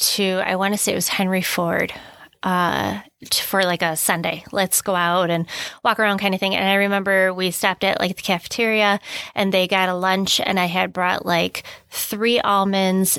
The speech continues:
and a thing of travel protein and a bottled water. And I dumped the protein into the bottled water and ate my three almonds. And I was like, "Okay, I, I need to go walk around. I can't, I can't sit in this environment." It was just a very,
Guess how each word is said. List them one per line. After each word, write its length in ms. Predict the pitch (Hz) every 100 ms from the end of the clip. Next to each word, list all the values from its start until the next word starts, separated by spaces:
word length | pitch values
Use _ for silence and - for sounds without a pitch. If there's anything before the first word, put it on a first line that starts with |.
| -
and 400 | 180 170 170 170
a 180 | - 160
thing 340 | - 220 202
of 440 | 202 196 185 - -
travel 420 | - 190 185 190
protein 600 | - 196 180 - 180 170
and 160 | 175 175
a 40 |
bottled 420 | 170 170 165 165 170
water. 420 | 175 180 - 185 - - - -
And 180 | 180 175
I 480 | 170 165 170 - - - 196
dumped 340 | 185 175 -
the 80 | 190
protein 440 | - 214 - 214
into 240 | 202 190 196
the 80 |
bottled 340 | 180 180 180 180
water 320 | 175 170 170
and 220 | 175 175
ate 160 | 170 175
my 160 | 185
three 240 | 175 196 180
almonds. 500 | 170 170 170 170 165
And 100 | 165
I 40 |
was 140 | 170 170
like, 160 | 165 - - - -
"Okay, 140 | 214 208 202 -
I, 80 |
I 40 | 190
need 140 | 208
to 80 | 190
go 220 | 185 180
walk 260 | 170 170 180
around. 220 | 170 165
I 80 | 170
can't, 360 | - 180 170 -
I 40 |
can't 280 | - 196 190
sit 240 | - 196 -
in 60 |
this 160 | 175 -
environment." 560 | 175 160 175 165 180
It 60 | -
was 180 | 185 -
just 300 | 202 175 202
a 60 |
very, 520 | 175 190 185 190 185